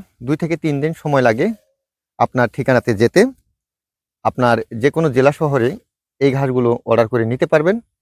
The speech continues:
আর এটা অর্ডার করার নিয়ম হচ্ছে, আপনি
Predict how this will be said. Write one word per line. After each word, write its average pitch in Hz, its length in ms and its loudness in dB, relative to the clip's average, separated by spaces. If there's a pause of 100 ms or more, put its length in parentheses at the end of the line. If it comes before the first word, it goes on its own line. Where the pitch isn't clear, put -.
(760)
আর 104 140 0
এটা 117 280 2
অর্ডার 131 320 2
করার 170 240 2
নিয়ম 175 260 0
হচ্ছে, 156 320 0 (880)
আপনি 165 400 -2